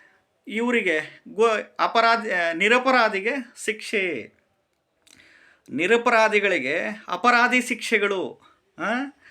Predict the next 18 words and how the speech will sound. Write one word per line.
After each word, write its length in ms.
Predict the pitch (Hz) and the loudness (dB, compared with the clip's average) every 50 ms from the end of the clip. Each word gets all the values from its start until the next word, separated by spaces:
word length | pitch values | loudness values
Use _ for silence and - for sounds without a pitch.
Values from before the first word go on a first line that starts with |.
| - - - - - - _ _ | -20 -20 -20 -20 -20 -20 _ _
ಇದು 220 | 190 220 214 285 247 180 170 170 175 185 196 208 220 220 - - _ _ _ _ - | -6 -4 0 0 2 2 2 0 -2 -4 -4 -6 -8 -10 -12 -16 _ _ _ _ -6
ಯಾರೋ 400 | - 160 165 196 226 233 247 254 | -2 2 2 2 4 4 4 4
ಕಳ್ಳತನ 340 | 240 233 220 220 226 233 226 226 | 4 4 2 2 2 2 2 2
ಮಾಡಿರ್ತಾರೆ, 800 | 220 220 220 208 208 202 196 - 202 147 117 117 - - _ _ _ _ _ _ - | 2 0 0 0 0 -2 -4 -6 -6 -6 -6 -8 -12 -16 _ _ _ _ _ _ -8
ಇವ್ರ 280 | 180 214 247 262 262 254 | -4 -2 0 2 2 2
ಮೇಲೆ 560 | 220 220 214 220 240 254 254 233 202 - - - | 2 2 2 2 2 2 0 0 -4 -6 -6 -4
ಅಪವಾದ 460 | 180 180 220 214 202 190 190 202 220 | -4 -2 0 2 2 2 2 2 0
ಬರುತ್ತೆ. 600 | 214 190 175 156 - - - - - - _ _ _ _ _ _ _ _ _ _ _ _ | -2 -4 -6 -8 -10 -14 -16 -20 -20 -20 _ _ _ _ _ _ _ _ _ _ _ _
ಇದನ್ನೇ 440 | 127 139 175 190 262 277 269 277 285 | -4 -2 0 2 4 4 6 4 4
ನಾವು 580 | 254 208 185 180 170 165 185 214 220 214 - _ - | 4 2 0 0 0 0 -2 -2 -4 -4 -8 _ -12
ವಿಧಿ 400 | 120 127 160 196 185 233 233 226 | -4 -2 0 0 2 2 2 2
ಆಟ 300 | 214 202 196 190 190 - | 4 4 2 2 2 2
ಅನ್ನೋದು. 720 | 175 170 170 160 156 156 160 170 165 147 135 123 135 - - - | 2 2 2 2 0 -2 -2 -4 -4 -4 -4 -8 -10 -14 -18 -14
ವಿಧಿ 360 | 131 123 147 160 160 226 226 | -6 -4 -4 -2 0 0 0
ಮುಂದೆ 680 | 220 208 196 175 160 143 143 147 151 160 160 - _ _ _ - | 0 -2 -4 -6 -6 -4 -2 -2 -2 -4 -6 -8 _ _ _ -4
ಯಾರೂ 500 | 135 143 147 160 170 180 180 180 180 165 | 0 2 2 4 4 2 2 0 -2 -2
ದೊಡ್ಡರಲ್ಲ. 640 | 170 165 156 151 160 160 160 160 160 156 151 151 151 147 151 160 160 156 156 151 139 127 120 117 - - _ _ _ _ _ - _ _ _ _ | -2 -4 -2 0 2 2 2 2 0 0 -2 0 0 0 2 2 0 0 0 -2 -4 -4 -8 -12 -18 -20 _ _ _ _ _ -20 _ _ _ _
ಅದಕ್ಕೆ 680 | 139 147 190 202 - - 202 147 131 131 143 156 180 | -4 -4 -4 -4 -2 -2 0 0 0 0 -2 -4 -6